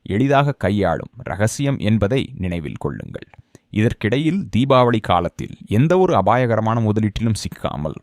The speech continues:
உங்கள் பணத்தை விவேகத்துடன் பராமரிக்கவும். இன்றைய நாள் உங்களை அமைதியுடனும் தன்னடக்கத்துடனும் இருக்கச் சோதிக்கும் ஒரு தருணமாக அமையும். உணர்ச்சிகளை கட்டுப்படுத்தி பேசினால் குடும்பத்தில் ஒற்றுமையும் அன்பும் நிலைத்திருக்கும்.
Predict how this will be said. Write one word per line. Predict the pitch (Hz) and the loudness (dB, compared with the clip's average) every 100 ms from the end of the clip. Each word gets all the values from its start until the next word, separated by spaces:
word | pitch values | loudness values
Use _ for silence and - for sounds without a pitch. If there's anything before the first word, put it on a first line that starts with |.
| _ - | _ -2
உங்கள் | 104 104 95 | 2 2 2
பணத்தை | 95 120 - 123 | 0 0 0 0
விவேகத்துடன் | 95 107 127 113 90 95 90 | 0 2 2 0 0 -2 0
பராமரிக்கவும். | 82 87 85 76 76 - - _ _ _ _ - | 0 0 -2 -4 -8 -10 -14 _ _ _ _ -4
இன்றைய | 107 127 127 123 113 | 2 4 4 2 2
நாள் | 113 135 | 2 2
உங்களை | 104 101 92 | 2 0 0
அமைதியுடனும் | - 98 127 135 113 95 90 90 87 | -2 0 0 2 2 2 -2 -4 -2
தன்னடக்கத்துடனும் | 101 110 - 131 110 101 104 82 | 0 0 0 -2 0 0 0 0
இருக்கச் | 104 - 117 - | -2 0 -4 0
சோதிக்கும் | 104 107 - 113 | -2 -2 -2 -2
ஒரு | 87 - 85 | -2 -2 -2
தருணமாக | 90 90 90 101 95 | -2 -2 -2 0 0
அமையும். | 69 67 55 - _ _ - | -2 -6 -10 -12 _ _ -4
உணர்ச்சிகளை | 101 139 - 139 117 107 | 0 0 -2 -2 -2 0
கட்டுப்படுத்தி | 92 - - 101 92 - | -4 -4 -2 -2 -4 -8
பேசினால் | - 69 - 85 107 127 - _ - | -8 -8 -6 -2 -2 -4 -12 _ -2
குடும்பத்தில் | 127 147 143 143 131 | 0 2 -2 -2 -2
ஒற்றுமையும் | 90 - - 123 110 139 - | -4 -4 -4 -2 0 -2 -2
அன்பும் | 101 107 92 95 98 | 0 2 2 -2 -2
நிலைத்திருக்கும். | 87 104 - 92 - - | -2 -2 -2 -6 -6 -12